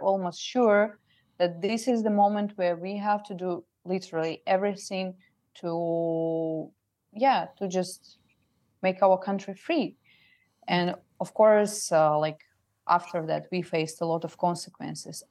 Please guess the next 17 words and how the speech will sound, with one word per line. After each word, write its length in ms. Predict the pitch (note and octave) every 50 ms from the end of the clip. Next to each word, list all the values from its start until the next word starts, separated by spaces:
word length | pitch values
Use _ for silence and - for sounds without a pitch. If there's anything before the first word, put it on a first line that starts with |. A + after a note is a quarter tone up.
| _ _ _ _ _
Of 120 | - - -
course, 300 | - E4+ F4+ D4+ - -
we 100 | C#4+ C#4
were 500 | C4 C#4 C4+ C4 C4 C4 C4 C4 B3 - - - -
scared 680 | - - - - - B3 A#3+ A#3+ B3 A#3+ A#3 A#3 - -
of, 420 | G3+ G3+ G3 G3 - - - -
uh, 960 | F#3 F#3 F#3 F3+ F3+ F3+ F3+ F3+ F3+ F3 F3 F3 F3 F3 F3 F3 F3 F3 F3 E3+
<laughs> 400 | - - F#3 G3 D#3+ E3+ A3+ A3
being, 300 | - G3+ F#3 D3+ E3 F#3 D3+ - D#3+ - - _ _ _ _ - E4 - - _ _ - D4 A#3+ - A3+
being 240 | G3+ A#3+ A3+ A3+ A3
detained 760 | G#3 G#3+ - - - A#3 A3+ A3+ A3+ A#3 A#3 A3+ A3+ A3 A3+ - - - -
and, 640 | F#3+ F#3 F#3 F#3 F#3 F#3 F#3 F#3 F#3 F#3 F3+ F3 -
uh, 640 | F#3 F3+ F3+ F3 F3 F3 F3 F3 F3 E3+ E3+ F3 F3 E3 - - F#3+ F3+
being 200 | F#3+ F#3+ F#3 F3+
arrested, 840 | F3 F3+ G#3 G#3+ A3 A3 G#3+ - - - A3 G#3+ G#3 G#3 G3+ G3+ G3+ G3+ _ _ _ _ _ _ _ _ _ _ _ _ _ _ _ -
but, 580 | - F3+ F3+ G#3+ G3 G3 F#3+ F#3 F#3 F#3 - -
uh, 840 | G3+ G3 G3 F#3+ F#3 F#3 F#3 F3+ F3+ F3+ F3+ F3+ F3 F3 F3 F3 F3